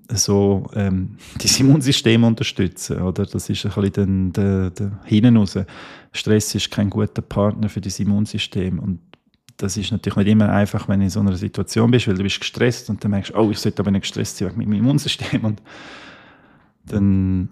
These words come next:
musst du halt auch ein bisschen schauen, dass du da nicht zu fest irgendwie, äh, unter Druck setzt. Ja, also das ist mal so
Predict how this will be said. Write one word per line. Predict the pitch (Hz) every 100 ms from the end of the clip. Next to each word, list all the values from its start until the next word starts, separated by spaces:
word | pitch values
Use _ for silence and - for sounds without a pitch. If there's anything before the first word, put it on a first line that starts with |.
| -
musst | 110 101 -
du |
halt | 95 95
auch | 95
ein |
bisschen | 95 107 95
schauen, | 98 98
dass | - 95 -
du | 101 95 95
da | 87 92
nicht | 92 -
zu |
fest | - 95 -
irgendwie, | 95 110 95 95
äh, | 95 95 92
unter | 87 95 95
Druck | - 107 -
setzt. | - 92 - - - - _ _ _ _ _ _ _ _ - - -
Ja, | - 95 92 -
also | 104 101
das | 120 113
ist | 110
mal | 107
so | - 98 92